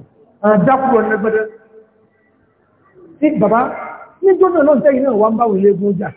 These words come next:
Ká ń kọ̀ bà fún yín. Ìbọn bó o. Wọ́n ní ló kárí fún bí mẹ́rin àwọn ọmọ bó o dé.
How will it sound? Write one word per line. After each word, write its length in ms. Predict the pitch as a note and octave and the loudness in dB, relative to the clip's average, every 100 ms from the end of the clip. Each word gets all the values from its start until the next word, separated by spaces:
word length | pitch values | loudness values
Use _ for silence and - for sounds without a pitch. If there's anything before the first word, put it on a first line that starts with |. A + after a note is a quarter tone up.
| _ _ _ _ _ | _ _ _ _ _
Ká 200 | - C4+ | -8 -2
ń 120 | C#4+ E4 | 0 0
kọ̀ 160 | D#4+ | 0
bà 100 | B3 | 0
fún 180 | G#3 A#3+ | -2 -2
yín. 100 | A#3+ B3 - _ _ G3+ | -4 -8 -16 _ _ -2
Ìbọn 360 | A3 F#3+ A#3 | 0 2 2
bó 140 | A#3 C4+ C4 | 2 2 4
o. 100 | B3 A#3+ A#3 B3 - B3 - | 4 2 2 -2 -4 -12 -8
Wọ́n 180 | C#4 D4+ | -4 -2
ní 80 | D4 | -2
ló 160 | D4+ D#4+ | -2 -2
kárí 220 | D4+ C#4+ | -2 -4
fún 140 | D4+ | -6
bí 100 | D#4+ | -2
mẹ́rin 300 | D#4+ E4+ E4 | 0 0 -2
àwọn 180 | - G#3+ | -2 0
ọmọ 260 | A#3+ A#3 C4 | 0 0 0
bó 100 | C4+ | 0
o 60 | A#3+ | 2
dé. 140 | G#3 | 0